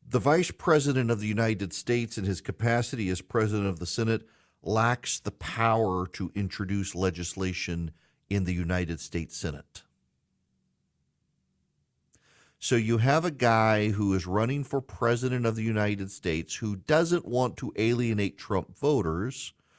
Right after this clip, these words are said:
pull out of his rectum an idea that is literally impossible to get done in the United States Senate. But to some people,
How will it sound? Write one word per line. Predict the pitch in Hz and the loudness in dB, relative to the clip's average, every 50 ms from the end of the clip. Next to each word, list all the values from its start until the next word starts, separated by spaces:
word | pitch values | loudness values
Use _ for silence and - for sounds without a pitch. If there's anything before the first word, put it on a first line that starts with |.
| _ _ _ _ _ _ | _ _ _ _ _ _
pull | - - 185 190 190 | 0 2 4 4 6
out | 175 170 165 | 6 6 4
of | 156 139 | 4 4
his | 131 135 131 120 110 101 | 2 2 2 2 2 0
rectum | 107 110 120 135 - - _ - 107 90 82 90 107 120 120 - - | 0 0 0 0 -2 -4 _ -2 -2 0 0 0 -2 -2 -2 -4 -4
an | 98 101 101 | -2 -2 0
idea | 110 113 120 123 117 104 101 107 127 139 131 104 85 80 87 101 113 110 - _ _ _ _ _ | 0 0 0 0 -2 -4 -6 -4 -2 0 2 2 2 2 0 0 -2 -2 -6 _ _ _ _ _
that | 87 110 110 110 | 2 4 4 4
is | 113 113 117 117 120 123 110 101 | 4 6 6 6 6 4 2 0
literally | 113 113 107 127 139 156 147 143 135 131 131 127 127 123 120 120 120 127 - _ | -2 0 2 2 4 4 4 4 4 2 2 0 0 0 0 -2 -2 -6 -4 _
impossible | 110 110 104 92 - - - - 131 139 - - - 135 107 92 101 90 90 95 101 104 104 | -2 0 0 -2 -4 -4 -2 -2 -2 0 0 0 0 0 0 0 0 2 2 2 2 0 -2
to | - - - 110 95 | -4 -6 -6 -6 -4
get | 87 104 110 - - 95 | -2 -2 -4 -4 -2 2
done | 117 110 110 95 85 85 92 104 107 110 110 - | 2 4 4 4 2 0 0 -2 -2 -2 -4 -2
in | - 101 92 | -2 -2 0
the | 95 | 0
United | 104 101 98 90 92 92 95 98 | 0 0 0 0 0 0 -2 -4
States | - - - 113 110 - | -4 -4 -4 -4 -2 -4
Senate. | - - 170 147 101 82 - - | -4 -4 -2 -2 -2 -4 -4 -4
But | 95 95 - | -4 -4 -4
to | - 107 104 | -6 -8 -8
some | - - 131 143 160 147 | -4 -2 -2 -2 -2 -2
people, | - 123 104 98 - 107 104 104 | -2 -2 -4 -2 -2 -2 -2 -2